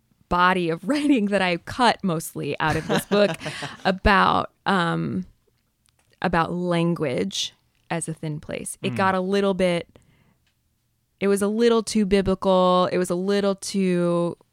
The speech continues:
Speaker 1: heady, and I just couldn't fit it anywhere that it didn't feel pedantic, so I cut it. But I'm fascinated with language. Obviously, I became
Speaker 3: Mm-hmm.
Speaker 1: a writer. I'm fascinated with the way that language can create that kind of collapse between
Speaker 2: Mm-hmm.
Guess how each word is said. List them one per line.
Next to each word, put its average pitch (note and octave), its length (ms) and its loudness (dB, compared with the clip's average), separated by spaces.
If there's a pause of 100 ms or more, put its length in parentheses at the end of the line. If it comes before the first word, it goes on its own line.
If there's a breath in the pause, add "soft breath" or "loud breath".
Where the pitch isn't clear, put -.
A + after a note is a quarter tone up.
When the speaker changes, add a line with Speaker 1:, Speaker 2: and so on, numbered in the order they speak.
Speaker 1:
heady, F3 760 -4
and F3+ 140 -4
I E3 80 -4
just E3+ 220 -8
couldn't F3 240 -6
fit D#3 220 -2
it - 260 -4 (140)
anywhere D3+ 540 -4
that D#3 140 -10
it - 140 -14
didn't D#3 240 -8
feel C#3+ 440 -6 (380 soft breath)
pedantic, D3 540 -2
so - 120 -6
I D#3 80 -4
cut D#3 220 -8
it. D3 180 -8 (240 loud breath)
But F#3 120 0
I'm D#3 180 -2
fascinated F#3 800 -2
with - 240 -10 (240 soft breath)
language. D#3 800 -2 (120)
Obviously, D#3+ 640 -6
I - 60 -6
became B2+ 240 -2
Speaker 3:
Mm-hmm. A#2+ 80 -2
Speaker 1:
a A2 40 -4
writer. A2 320 -8
I'm G3 80 -4
fascinated G#3 360 2
with F#3 100 2
the F3 60 -4
way E3+ 80 2
that D#3+ 160 -8
language E3 520 -2
can E3 180 -4
create E3+ 500 -4
that D#3 260 -6 (360 loud breath)
kind E3 220 -4
of D3+ 160 -10
collapse - 680 -8
between D3+ 800 -6
Speaker 2:
Mm-hmm. C3 280 -8